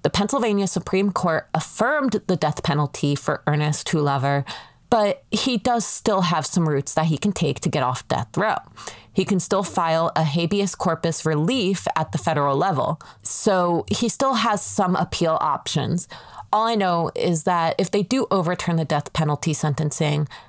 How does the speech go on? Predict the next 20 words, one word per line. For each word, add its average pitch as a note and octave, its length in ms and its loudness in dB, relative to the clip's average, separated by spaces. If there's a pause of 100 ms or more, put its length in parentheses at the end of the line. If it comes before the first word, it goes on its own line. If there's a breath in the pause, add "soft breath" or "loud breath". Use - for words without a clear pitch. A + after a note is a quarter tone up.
(140 loud breath)
that E3+ 440 0 (400)
I F#3 120 2
hope G#3+ 240 2
he A3+ 100 0
still F3+ 280 0
receives D#3 680 0 (140)
life E3+ 260 0
in A#3 100 0
prison E3+ 580 0
without - 540 -2
parole. - 480 -2 (360 loud breath)
He A#3+ 120 0
did B3 140 2
a G#3+ 100 2
horrific F#3 1120 0 (100)
thing, D#3 360 -2 (340 loud breath)
and E3 160 -2
I E3 160 0 (300)
don't E3+ 260 2 (320)
think A3+ 320 0